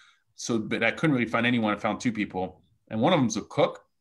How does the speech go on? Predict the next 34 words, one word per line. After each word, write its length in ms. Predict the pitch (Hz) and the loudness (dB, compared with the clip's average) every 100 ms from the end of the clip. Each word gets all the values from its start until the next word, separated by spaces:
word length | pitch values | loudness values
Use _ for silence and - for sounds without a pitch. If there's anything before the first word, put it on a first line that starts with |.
| - | -6
and 100 | 117 | 0
he 120 | 117 | 2
wasn't, 380 | 117 110 101 - - | 2 2 0 -2 -4
he 60 | |
wasn't 380 | 113 131 135 131 | 0 2 4 4
a 60 | 110 | 2
U 180 | 117 | 2
S 100 | 117 117 | 0 0
Army 240 | 117 110 | -2 -2
cook. 320 | - 92 - - | -4 -8 -8 -6
So 180 | 104 | -2
I 40 | 92 | -2
think 140 | - | -2
I 60 | 120 | -2
broke, 320 | 104 107 107 | -2 -4 -4
I 40 | |
broke 200 | 104 107 | -4 -4
a 60 | 98 | -6
couple 220 | - 92 | -10 -8
of 60 | 90 | -8
rules 300 | 90 92 - | -8 -10 -10
there. 300 | 87 85 - _ - - _ _ - | -8 -8 -10 _ -20 -20 _ _ 0
But 340 | 135 - - - | 4 4 0 -4
I 60 | 117 | 0
saw 280 | - 175 185 | 2 4 6
a 40 | |
bunch 200 | 147 139 | 4 2
of 80 | 117 | 2
Afghan 320 | 120 - 110 | 2 0 -2
National 280 | 107 110 104 | -2 -2 -4
Army 300 | 104 101 101 _ - | -2 -6 -10 _ -10
guys 240 | 104 98 - | -4 -2 -2
smoking 360 | - 104 104 | -2 -4 -4
cigarettes 640 | - 95 107 135 143 - | -6 -6 -2 -2 -4 -10